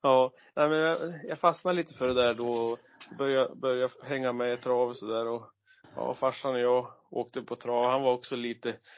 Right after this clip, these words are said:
hade varit travintresserad när han var yngre då, så att, ja, han tog väl upp det där igen och vi började åka in till Bergsåker på torsdagarna då, som det var på den tiden. Och,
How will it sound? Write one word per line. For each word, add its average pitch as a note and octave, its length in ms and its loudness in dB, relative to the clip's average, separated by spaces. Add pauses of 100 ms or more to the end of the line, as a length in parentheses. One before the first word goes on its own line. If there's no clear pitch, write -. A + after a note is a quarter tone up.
(100)
hade C#3+ 220 2
varit D3 400 4
travintresserad B2 760 0
när A#2+ 80 -2
han C3 140 -2
var A#2+ 120 0
yngre A#2+ 420 -2
då, A2 100 -4
så - 120 -10
att, - 60 -14 (720)
ja, C#3 300 2 (140)
han D3+ 80 -8
tog E3 180 -2
väl D3 100 0
upp D3 180 0
det C#3+ 140 -6
där C3+ 120 6
igen C3+ 240 0
och B2 140 -2
vi B2+ 140 -6 (1080)
började C3 180 0
åka B2+ 300 -2
in A#2 100 -6
till - 140 -8
Bergsåker A#2 580 -2
på A2+ 200 -10 (320)
torsdagarna A2+ 640 -2
då, G#2 240 -8
som A2 200 -12
det G#2+ 100 -8
var G#2+ 180 -6
på A2+ 100 -10
den G#2 240 -8
tiden. G#2+ 400 -12
Och, G#2 80 -16